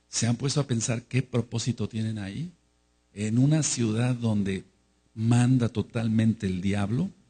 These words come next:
Ellos me dijeron, "Sí, Roy, sabemos perfectamente bien." Por eso fueron a trabajar donde fueron a trabajar, etcétera, etcétera. Ahí está la onu.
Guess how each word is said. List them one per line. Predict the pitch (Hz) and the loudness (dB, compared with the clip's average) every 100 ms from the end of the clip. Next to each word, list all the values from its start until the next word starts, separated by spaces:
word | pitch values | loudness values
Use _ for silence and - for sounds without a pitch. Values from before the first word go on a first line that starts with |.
| _ _ _ _ _ - | _ _ _ _ _ -6
Ellos | 101 101 | -4 0
me | 101 | -2
dijeron, | 98 104 101 | -2 -2 -2
"Sí, | - 113 | -2 -2
Roy, | 101 120 | 0 -2
sabemos | 104 - 90 110 117 | -2 -4 -4 -4 -4
perfectamente | - 95 92 110 98 92 95 95 90 | -6 -6 -4 -6 -6 -4 -4 -4 -4
bien." | 95 101 92 _ _ _ _ _ _ | -4 -6 -8 _ _ _ _ _ _
Por | - 107 107 | -6 0 4
eso | 110 117 - 139 180 - _ _ _ _ _ _ _ _ _ _ | 4 4 2 -2 -4 -8 _ _ _ _ _ _ _ _ _ _
fueron | 110 107 110 | 2 2 0
a | 104 | -2
trabajar | 101 92 87 104 | -4 -4 -4 -4
donde | 101 90 | -4 -6
fueron | 87 98 98 | -4 -2 0
a | 87 | 0
trabajar, | 90 87 82 104 | -2 -4 -4 -4
etcétera, | 101 87 107 82 | -4 -6 -8 -6
etcétera. | 80 - 78 71 - _ _ | -8 -8 -10 -12 -16 _ _
Ahí | 92 | -6
está | 127 - 143 | -6 -4 -2
la | 147 143 | -2 0
onu. | 160 170 123 90 | 0 2 2 0